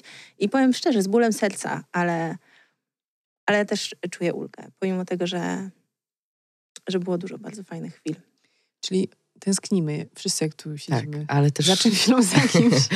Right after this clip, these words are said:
Speaker 3: <laughs> też mi się wydaje, że te toksyczne relacje są właśnie takim punktem odniesienia do tego, aby pokochać samego siebie.
Speaker 2: Mhm.
Speaker 3: I często po takich tak zwanych załamaniach,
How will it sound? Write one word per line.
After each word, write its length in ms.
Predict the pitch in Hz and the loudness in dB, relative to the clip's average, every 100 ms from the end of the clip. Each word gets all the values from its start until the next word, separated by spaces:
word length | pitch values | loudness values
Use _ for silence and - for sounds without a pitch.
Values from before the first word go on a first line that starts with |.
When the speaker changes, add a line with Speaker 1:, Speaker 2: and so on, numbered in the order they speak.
| 208 | -2
Speaker 3:
<laughs> 200 | - 160 | -4 0
też 120 | 156 | 2
mi 100 | 175 | 4
się 120 | 170 | 2
wydaje, 320 | 160 160 160 | 2 4 6
że 100 | 156 | 4
te 120 | 160 151 | -2 -4
toksyczne 500 | 156 - 156 - 147 | -4 -2 -2 2 4
relacje 360 | 143 143 147 | 4 4 0
są 180 | 135 147 | 2 4
właśnie 260 | 139 139 135 | 4 0 -2
takim 260 | - 143 | 0 0
punktem 320 | 135 143 147 | 0 -2 0
odniesienia 520 | 135 127 127 127 131 123 | 0 0 -2 -2 -4 -4
do 80 | |
tego, 260 | 127 135 135 | -2 0 2
aby 160 | 127 120 | 2 -2
pokochać 380 | 127 - 120 | -4 -4 -4
samego 300 | - 127 123 | -2 -2 0
siebie. 320 | 120 120 113 139 | 0 0 2 0
Speaker 2:
Mhm. 180 | 156 - - - - _ _ | -2 -10 -20 -20 -20 _ _
Speaker 3:
I 80 | 139 | -6
często 380 | - 135 - 135 | 2 2 4 0
po 140 | 131 | 0
takich 560 | 131 131 - 131 120 - _ _ _ _ _ _ _ | -2 -4 -6 -10 -12 -18 _ _ _ _ _ _ _
tak 160 | - | -14
zwanych 420 | 110 113 113 113 - _ 101 | -4 0 0 -2 -12 _ -2
załamaniach, 720 | 120 127 120 107 110 131 | 2 4 4 2 2 0